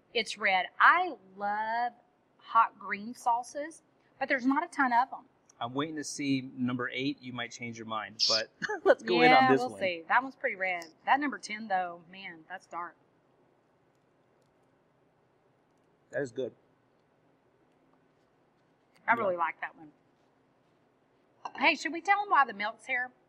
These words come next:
Speaker 1: I know we got all kinds
Speaker 2: Well,
Speaker 1: of questions.
Speaker 2: the mi-, <laughs> Wholesome Farms milk is here just in case we decide our mouth is so intensely on fire, we have no other choice but to take some.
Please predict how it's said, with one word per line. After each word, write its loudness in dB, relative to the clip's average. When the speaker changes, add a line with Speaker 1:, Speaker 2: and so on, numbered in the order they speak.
Speaker 1:
I -2
know 10
we 4
got 8
all 6
kinds 0
Speaker 2:
Well, 6
Speaker 1:
of -4
questions. -6
Speaker 2:
the -12
mi-, 2
<laughs> 0
Wholesome -2
Farms 0
milk -2
is -14
here -2
just 2
in -4
case -6
we 0
decide 2
our 0
mouth 2
is -14
so 2
intensely -6
on -10
fire, 0
we -4
have -2
no 0
other 4
choice -4
but -2
to -4
take -8
some. -18